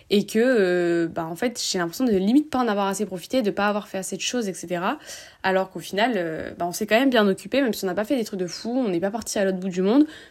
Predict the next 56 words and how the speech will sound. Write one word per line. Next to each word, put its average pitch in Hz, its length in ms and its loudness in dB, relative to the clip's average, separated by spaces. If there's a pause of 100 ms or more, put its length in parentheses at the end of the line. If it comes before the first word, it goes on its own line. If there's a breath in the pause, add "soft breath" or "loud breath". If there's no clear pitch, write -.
mais 208 160 6
on 202 80 4
a 240 80 0
quand 302 120 -2
même 240 140 -2
fait 208 140 -4
des 180 100 -6
trucs 233 360 -8 (140)
et, 190 200 0
euh, 165 520 -4 (760)
et 226 60 4
voilà. 190 260 6
Et 196 40 2
je 190 60 -2
pense 277 140 0
que 247 80 -2
c'est 202 80 0
ça 220 100 -2
aussi 240 180 0
qui 233 120 -4
nous 180 160 0
a 180 40 -2
fait 220 120 -4
du 202 100 -4
bien. 180 240 -2 (400 loud breath)
Et 220 80 4
du 196 120 2
coup, 285 260 4
je 175 100 -4
voulais, 214 340 2
euh, 190 140 2
je 180 100 -4
sais, 220 260 -4
non, 202 200 2
j'allais 214 200 2
dire 262 120 0
je 247 100 0
voulais 208 180 2
en 208 100 4
venir, 190 300 2
mais 190 80 4
en 196 100 4
vrai, 226 140 0
je 202 60 -2
sais 190 160 -4
même 208 180 0
pas 208 200 -4
où 208 80 0
je 170 120 -4
veux 196 120 0
en 185 120 0
venir 180 260 -2 (120)
avec 208 280 2
ce 220 100 -2
podcast, 208 600 2
honnêtement. 208 520 0